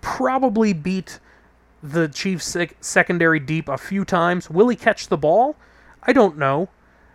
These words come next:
I mean, in Baltimore, it was kind of a fifty-fifty. Depending on the game, it was lower than fifty-fifty. Um,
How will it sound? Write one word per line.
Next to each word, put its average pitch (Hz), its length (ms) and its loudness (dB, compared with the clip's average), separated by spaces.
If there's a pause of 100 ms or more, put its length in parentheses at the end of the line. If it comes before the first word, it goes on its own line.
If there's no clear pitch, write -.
(120)
I 180 80 -2
mean, 185 140 2
in 180 100 4
Baltimore, 208 540 6
it 196 40 4
was 185 120 2
kind 247 220 -2
of 208 80 -2
a 180 60 0
fifty-fifty. 180 680 -4
Depending 220 360 -4
on 190 80 0
the 170 80 0
game, 190 300 -2
it 160 80 -2
was 143 160 -2
lower 196 380 2
than 139 180 -4
fifty-fifty. 131 760 -8 (580)
Um, 143 380 -2